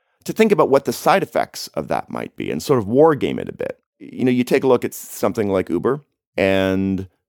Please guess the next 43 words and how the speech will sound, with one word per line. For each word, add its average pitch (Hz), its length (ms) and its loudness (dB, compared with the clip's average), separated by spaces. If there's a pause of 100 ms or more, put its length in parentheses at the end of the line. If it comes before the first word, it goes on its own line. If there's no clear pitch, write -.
(120)
it's 123 160 2
a - 40 -6
classic - 760 -2 (180)
coterie 101 640 0 (180)
optimization 82 680 -2
ploy. 50 300 -8 (340)
The - 100 -4
people 113 280 -4
who 127 80 0
designed 98 380 2
it - 200 -2 (160)
looked 101 300 0
at 120 80 -4
the 92 60 -4
world 95 280 2
and 104 100 -6
said, - 160 -2
"Well, 95 320 0
there's 101 240 0
a 98 40 -6
huge 131 360 -2
inefficiency 98 640 -2
here. 60 240 -6 (160)
People 135 320 2
waiting 120 280 2
for 113 120 -4
cabs 85 480 -4
don't - 360 0
know 87 80 -2
where 85 120 0
the - 80 -4
cabs 76 320 -4
are. 90 240 2 (280)
People 113 180 -4
driving 113 320 2
the 104 80 -2
cabs 90 420 -2
don't 92 340 0
know 80 80 -2
where 82 80 -2
the 78 80 -10
customers 135 420 -6
are. - 260 -8